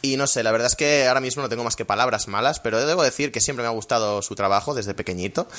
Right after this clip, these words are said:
Pero sí, una vez ya creces un poquito más y dejas de, mm, seguirlo por la televisión, empiezas a verlo como algo más serio del que, más que un simplemente soap opera, una cosita para entretenerte y poquita cosa más,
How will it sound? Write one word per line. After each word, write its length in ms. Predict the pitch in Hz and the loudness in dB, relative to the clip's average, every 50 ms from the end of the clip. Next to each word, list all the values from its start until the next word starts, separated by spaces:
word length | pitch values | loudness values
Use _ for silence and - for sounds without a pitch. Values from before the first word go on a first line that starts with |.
| - - - - - - - - - | -12 -10 -10 -12 -12 -14 -18 -6 -2
Pero 460 | 127 120 117 117 113 113 113 113 113 107 | 0 0 2 2 2 2 2 2 2 2
sí, 420 | - 131 117 107 98 98 95 95 | 2 0 0 -2 -2 -4 -6 -6
una 160 | 104 117 120 113 | -4 -2 0 0
vez 360 | 117 117 113 113 110 - - | 2 2 2 0 -2 -4 -4
ya 260 | 107 113 110 110 107 | -2 0 2 2 0
creces 220 | - 120 110 107 | -2 -6 -6 -6
un 100 | 104 104 | -6 -6
poquito 320 | 92 104 98 104 98 104 101 | -6 -8 -8 -6 -6 -4 0
más 500 | 113 131 139 127 120 113 110 107 101 - | 2 2 4 4 2 2 0 0 -2 -2
y 180 | 113 104 101 98 | -2 -4 -4 -2
dejas 420 | 98 110 107 - 113 107 104 98 | -2 -2 0 2 2 2 2 0
de, 380 | - 104 104 104 101 101 101 101 | -2 -2 0 0 0 0 0 -2
mm, 160 | 98 98 95 90 - - _ _ _ - - - - | -4 -6 -8 -10 -14 -18 _ _ _ -8 -6 -6 -6
seguirlo 300 | - - 110 113 113 117 | -4 -6 -6 -4 -2 -2
por 100 | 101 110 107 | -2 0 0
la 100 | 107 107 | 0 0
televisión, 560 | 107 107 107 104 101 - 131 143 147 135 120 | 0 0 2 2 2 2 4 4 2 2 0
empiezas 260 | 110 104 117 113 107 117 | 0 -2 -2 -2 0 2
a 60 | 113 | 2
verlo 200 | 117 113 107 107 | 2 2 0 -2
como 140 | - 104 113 | -2 -2 -2
algo 140 | 113 107 | -2 0
más 160 | 104 117 117 - | 0 2 4 4
serio 380 | - - 135 123 113 107 104 98 | 4 2 2 0 0 -2 -2 -2
del 320 | 101 98 95 95 95 87 | -2 -4 -4 -6 -6 -6
que, 140 | - - 90 | -8 -10 -10
más 320 | 87 - - 107 110 - - | -10 -6 -4 0 2 2 2
que 120 | - 107 | 0 -2
un 260 | 101 98 101 98 95 95 | -4 -4 -6 -6 -4 -4
simplemente 420 | - - 107 107 104 101 - 110 | -4 -4 -4 -6 -8 -6 -2 0
soap 300 | 101 - 107 104 101 - | 0 0 0 -2 -2 -4
opera, 300 | 110 - - 92 87 92 | -2 -2 0 0 0 -2
una 280 | 98 98 101 104 98 - | -2 -4 -4 -6 -6 -6
cosita 300 | - 107 104 113 92 101 | -4 -4 -4 -2 -2 -2
para 120 | 92 95 95 | -2 -2 -2
entretenerte 460 | 92 101 98 92 104 117 113 - - | -2 -2 -2 0 -2 -2 -2 -4 -4
y 40 | 95 | -4
poquita 340 | - 98 - 104 92 101 92 | -4 -4 -6 -4 -4 -4 -4
cosa 180 | 101 95 90 - | -2 -4 -4 -2
más, 240 | 95 98 - - | 0 0 0 -2